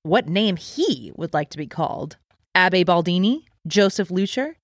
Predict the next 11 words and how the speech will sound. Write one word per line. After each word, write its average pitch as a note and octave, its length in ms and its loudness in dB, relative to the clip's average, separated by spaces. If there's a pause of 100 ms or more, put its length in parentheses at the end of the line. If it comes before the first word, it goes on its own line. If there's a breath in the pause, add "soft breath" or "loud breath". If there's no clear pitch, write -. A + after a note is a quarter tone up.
(300)
Old F#3+ 320 4
Boy F#3 200 0
Prosper, D4 680 -2 (160)
or F#3+ 160 2
Pierre G3+ 420 2
Picard? G3 680 -2 (1040)
I D#3+ 80 -6
imagine C#3+ 320 0
him D#3+ 120 -4
being C#3 220 -4
like, - 280 -8